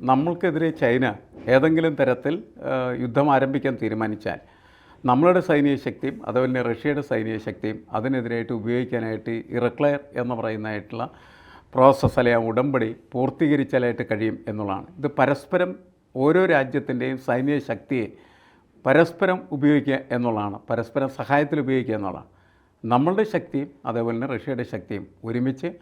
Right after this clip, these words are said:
നമുക്ക് വേണ്ടി ഉപയോഗിക്കാൻ പറ്റുന്ന ഒരു സാഹചര്യം ഉണ്ടാക്കാം. നമ്മൾ ഇക്കാര്യത്തിൽ ബുദ്ധിപൂർവമായിട്ടുള്ള സമീപനം നേരത്തെ എടുത്തിട്ടുണ്ട്. രണ്ടായിരത്തി പതിനാറിൽ അമേരിക്കയുമായിട്ട് ഇത്തരത്തിലുള്ളൊരു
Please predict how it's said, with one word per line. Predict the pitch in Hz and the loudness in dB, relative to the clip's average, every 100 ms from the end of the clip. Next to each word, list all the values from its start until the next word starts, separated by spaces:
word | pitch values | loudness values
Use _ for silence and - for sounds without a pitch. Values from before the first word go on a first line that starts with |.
| - _ - | -20 _ -4
നമുക്ക് | 117 - 180 | -2 -2 -2
വേണ്ടി | 135 131 | -2 -2
ഉപയോഗിക്കാൻ | 117 113 113 104 | -4 -4 -6 -6
പറ്റുന്ന | 104 104 - - | -8 -10 -12 -10
ഒരു | 117 | -8
സാഹചര്യം | - 120 120 123 107 | -4 -4 -2 -2 -4
ഉണ്ടാക്കാം. | 98 95 - _ - - - 143 | -6 -10 -16 _ -20 -20 -8 -2
നമ്മൾ | 147 180 | 2 2
ഇക്കാര്യത്തിൽ | 175 175 175 165 | 4 2 2 0
ബുദ്ധിപൂർവമായിട്ടുള്ള | 143 151 160 160 151 139 151 | 2 4 4 4 0 -2 -4
സമീപനം | 139 135 131 131 | -4 -2 -2 0
നേരത്തെ | 123 110 110 135 | -2 -2 -2 -4
എടുത്തിട്ടുണ്ട്. | 110 104 104 - - _ _ 123 | -4 -6 -10 -14 -18 _ _ -4
രണ്ടായിരത്തി | 120 139 143 151 | 4 6 6 2
പതിനാറിൽ | 135 135 160 147 113 104 - _ _ | 2 2 2 0 -2 -6 -12 _ _
അമേരിക്കയുമായിട്ട് | 123 143 185 190 185 156 131 123 143 147 135 | 0 4 4 4 0 0 -2 -4 -6 -8 -6
ഇത്തരത്തിലുള്ളൊരു | 131 131 127 127 117 117 | -2 -2 -2 -4 -4 -6